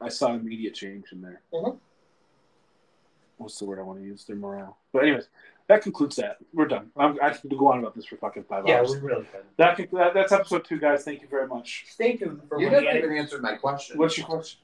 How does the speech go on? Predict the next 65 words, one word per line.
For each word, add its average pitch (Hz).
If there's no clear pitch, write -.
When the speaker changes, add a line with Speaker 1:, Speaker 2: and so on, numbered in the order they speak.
Speaker 2:
Your 220
Speaker 3:
You 349
said, 202
Speaker 2:
turn. 180
Speaker 3:
"Who's 185
your 151
favorite 165
comedian?" 147
And 113
then 127
you 123
said, 123
"Oh, 143
we're 117
gonna 113
talk 107
about 110
that 104
on 107
here." 104
And 135
then 123
you 110
just -
fucking -
Speaker 1:
Oh, -
Speaker 3:
you -
Speaker 1:
yeah, 262
Speaker 3:
just 214
Speaker 1:
that 233
Speaker 3:
left. 233
Speaker 1:
did 269
happen, 185
didn't 190
Speaker 3:
That 175
Speaker 1:
it? 185
Speaker 3:
did, -
Speaker 1:
It 196
Speaker 3:
that 165
Speaker 1:
did. 180
Speaker 3:
did, -
that 147
Speaker 1:
Holy 233
Speaker 3:
did. 240
Speaker 1:
shit. -
Speaker 3:
Yeah. 139
Speaker 1:
Yeah, 214
I'm 208
a 220
piece 214
of -
shit. -
Uh, 160
my 170
favorite 208
comedian 190
is -
Tom 165
Segura. 135
Speaker 2:
I 123
love 127
Tom 113
Segura. -
Speaker 3:
Ditto. 101
Speaker 1:
Yeah. 117